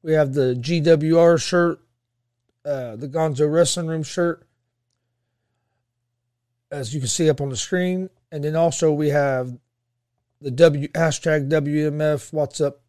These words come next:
Motherfuckers t-shirt. So go, uh, you can find both those at Easy Money, or no, excuse me, you can find both those at streamlabs dot com forward slash Gonzalez Sports forward slash merch. Uh, we also have a donation page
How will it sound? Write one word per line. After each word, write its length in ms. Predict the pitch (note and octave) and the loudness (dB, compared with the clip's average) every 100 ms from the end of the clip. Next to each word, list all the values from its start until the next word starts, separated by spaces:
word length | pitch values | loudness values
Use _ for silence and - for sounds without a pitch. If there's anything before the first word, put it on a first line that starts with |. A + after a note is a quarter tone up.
| _ D3+ | _ -10
Motherfuckers 640 | C#3+ B2+ D#3+ C#3 B2+ - | -10 -6 -6 -6 -10 -10
t-shirt. 580 | C3 A#2+ - C#3 D3 _ _ _ _ _ _ _ _ _ _ | -10 -8 -6 -8 -8 _ _ _ _ _ _ _ _ _ _
So 120 | _ | _
go, 200 | D3+ D3 | -2 2
uh, 200 | C3 - - _ _ _ _ - | 2 -2 -10 _ _ _ _ -6
you 120 | E3+ | -4
can 100 | D3 | 0
find 260 | F3 D#3+ D#3 | 0 2 2
both 200 | E3 - | 0 0
those 280 | E3 D3 | 0 0
at 180 | C3+ - | -6 -8
Easy 280 | F3 D3+ D#3+ | -8 -6 -6
Money, 380 | D#3+ E3 E3 D#3+ | -4 -4 -6 -10
or 140 | D#3 D3+ | -10 -8
no, 100 | C3 | -8
excuse 360 | A2+ - D3 | -10 -4 -4
me, 80 | A#2 | -4
you 60 | A2+ | -8
can 80 | C#3 | -6
find 200 | D#3+ D3 | -2 0
both 200 | E3 E3+ | 0 2
those 260 | E3+ D#3 | 2 2
at 100 | C#3 | -6
streamlabs 640 | - F3+ E3 D#3 D#3 D3+ B2+ | -10 -8 -6 -4 -2 -4 -4
dot 220 | B2+ A2 | -6 -4
com 420 | F3 F3 E3 E3 _ _ _ | -2 0 -2 -6 _ _ _
forward 320 | - F3 D3 | -4 -2 0
slash 320 | - D#3+ D3 - | -2 -4 -4 -8
Gonzalez 460 | C3+ C#3 C#3 C3+ | -6 -4 -4 -6
Sports 320 | - D3 C3 | -8 -8 -10
forward 260 | - C3 B2 | -10 -12 -10
slash 380 | - A#2 G#2+ C#3+ | -10 -12 -14 -10
merch. 480 | D#3 D#3 - - - _ _ _ _ _ _ D3 | -6 -6 -8 -20 -20 _ _ _ _ _ _ 0
Uh, 140 | C3+ | 2
we 140 | D3 | 4
also 320 | E3+ D#3+ E3 D3+ | 4 4 2 4
have 160 | D3 | 2
a 20 | |
donation 540 | C3 C3+ C#3+ D3 - C#3+ | 0 -2 0 -2 -2 -6
page 580 | D#3 D#3 D3+ C#3 - | 0 0 0 -6 -14